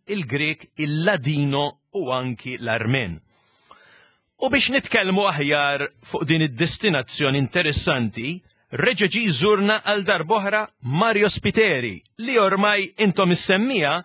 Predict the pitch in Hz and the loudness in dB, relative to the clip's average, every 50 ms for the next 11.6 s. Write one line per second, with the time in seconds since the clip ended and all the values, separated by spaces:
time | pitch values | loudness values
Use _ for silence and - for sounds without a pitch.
0 | - - _ - - 247 - - 196 175 185 190 233 226 - - 226 185 139 - | -10 -20 _ -6 -4 -2 0 0 0 0 0 -2 -2 -4 -4 -2 0 0 0 0
1 | - - 139 147 147 156 156 147 - - 143 139 131 120 120 127 123 123 120 - | -2 -4 -2 -2 0 -2 -2 -4 -4 -6 -4 -4 -2 -2 -2 -2 -2 -4 -4 -8
2 | - - _ _ - 214 202 - - 175 151 139 160 175 180 151 - 156 135 123 | -12 -20 _ _ -4 -4 -4 -2 -2 -2 -2 0 -2 -2 -2 -2 -2 -2 -2 -2
3 | 123 120 120 120 117 - _ _ _ _ _ - - 170 131 117 147 135 123 110 | -2 -4 -4 -4 -6 -6 _ _ _ _ _ 0 0 2 4 4 2 2 2 0
4 | 127 123 120 - 101 92 107 143 143 - - - _ _ _ _ _ _ _ _ | -2 -2 -2 -2 0 0 0 0 -2 -4 -12 -20 _ _ _ _ _ _ _ _
5 | - 190 226 285 254 208 180 185 214 240 254 - - 240 233 233 269 285 269 269 | -4 0 2 2 2 2 2 2 2 2 2 2 2 0 0 0 0 -2 0 2
6 | 269 285 285 277 - - - _ - - - - 196 190 196 185 - 233 220 190 | 2 0 0 0 -6 -14 -20 _ -12 -8 -4 -2 0 2 2 2 2 4 4 4
7 | 190 180 190 214 190 180 180 175 - - 214 220 202 - - 180 165 165 175 175 | 4 4 4 4 2 2 0 -2 -2 0 0 0 0 2 0 2 2 4 4 4
8 | 175 175 151 214 208 160 143 135 202 202 170 190 185 196 208 214 202 - _ _ | 2 2 2 2 2 2 2 2 0 0 0 0 0 0 0 -2 -4 -8 _ _
9 | - 190 185 - - 196 175 - - 196 196 180 185 202 202 175 - - 185 180 | -6 -6 -6 -4 -2 -4 -2 0 0 -2 -2 -2 -2 -4 -4 -4 -2 -2 -2 0
10 | 214 175 147 143 - 190 185 190 185 202 190 180 - _ _ - 160 196 240 - | 0 0 0 0 0 0 0 0 0 0 -2 -6 -10 _ _ 0 2 2 2 2
11 | - - - - 190 190 185 185 180 185 165 | 0 -2 0 2 2 2 2 2 0 -2 -4